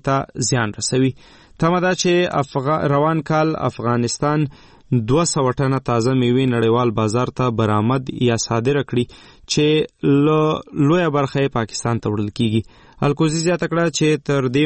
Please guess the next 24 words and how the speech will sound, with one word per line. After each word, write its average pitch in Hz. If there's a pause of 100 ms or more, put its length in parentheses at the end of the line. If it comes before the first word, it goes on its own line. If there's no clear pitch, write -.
(140)
مخکې 160 (180)
د - (360)
افغانستان 117
حکومت 120 (400)
د 147
پاکستان 165
پر 139
تازه 127
میوو 123
مالیه 107
زیاته 113
کړې 113
وه. 120 (1600)
د -
افغان 165
حاجیانو 180
لومړۍ 160
ډله 165
تېره 175
ورځ 123 (300)
د 127
سعودي 123
عرب 135 (100)
جدې 120